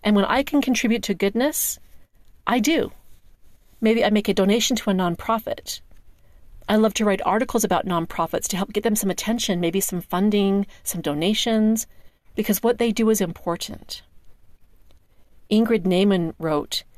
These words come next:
"Every time you have an urge to make the world a better place, the soul is connected to your psyche. Every time you try to comfort another creature,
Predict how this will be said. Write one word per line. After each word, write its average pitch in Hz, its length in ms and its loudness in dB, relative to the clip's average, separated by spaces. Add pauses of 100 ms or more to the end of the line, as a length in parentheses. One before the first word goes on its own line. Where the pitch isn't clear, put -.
(280)
"Every 240 220 2
time 254 220 -2
you 254 100 0
have 226 180 0
an 226 120 2
urge 175 300 0
to - 80 -2
make 190 160 0
the 180 100 -4
world 175 260 0
a 147 60 -2
better 175 240 0
place, - 580 -2 (100)
the 185 80 -6
soul 190 520 2
is - 160 -2
connected 170 480 -4
to - 100 -10
your 170 140 -6
psyche. - 560 -6 (1080)
Every 247 280 2
time 240 220 -2
you 220 80 4
try 190 160 0
to 170 80 -2
comfort 233 420 -2
another 170 260 0
creature, 233 640 -2